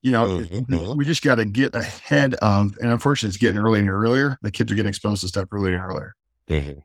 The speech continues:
Speaker 1: So we try to, at least that was the purpose of that trip. And so as an introduction to, hey, this is the world. This is reality. We're here.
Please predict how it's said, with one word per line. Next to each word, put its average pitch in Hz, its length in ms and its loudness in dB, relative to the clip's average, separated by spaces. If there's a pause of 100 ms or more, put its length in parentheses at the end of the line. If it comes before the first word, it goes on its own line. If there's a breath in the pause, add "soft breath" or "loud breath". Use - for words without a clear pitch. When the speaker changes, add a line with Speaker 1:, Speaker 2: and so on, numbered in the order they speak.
Speaker 1:
So 123 180 2
we 123 140 4
try 147 260 4
to, 117 260 2
at 117 160 0
least 139 400 0 (640)
that 127 180 4
was 139 140 2
the 123 60 0
purpose 123 380 -2
of 104 100 0
that 104 220 2
trip. 139 280 2 (200)
And 113 220 2
so 117 320 2 (240)
as 117 140 2
an 110 160 0
introduction 131 840 2
to, 107 460 0 (100)
hey, 123 140 4
this 143 220 0
is - 80 -8
the 117 80 0
world. 98 520 0 (140)
This 120 200 -2
is 117 140 2
reality. 92 640 2 (180)
We're 117 280 0
here. 98 580 0